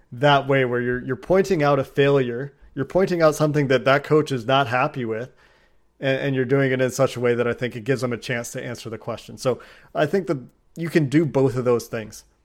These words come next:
You can ask hard questions if you do it the right way, and if you've built that relationship. And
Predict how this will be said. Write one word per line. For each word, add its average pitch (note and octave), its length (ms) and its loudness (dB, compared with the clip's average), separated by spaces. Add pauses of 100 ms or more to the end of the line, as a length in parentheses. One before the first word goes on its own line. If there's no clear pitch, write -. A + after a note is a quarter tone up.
(140)
You B2 140 -8
can C#3+ 120 0
ask D3+ 300 4
hard D3 220 4
questions C3+ 580 -2 (320)
if C#3+ 160 -6
you C3 60 -4
do C3 180 -2
it B2 80 -2
the A#2+ 100 -4
right A#2 280 -6
way, A#2+ 340 -4 (320)
and C3 100 -4
if B2+ 140 -8
you've A2+ 220 -8
built C3+ 220 0
that C3+ 180 -2
relationship. B2+ 640 -4
And A#2+ 180 -6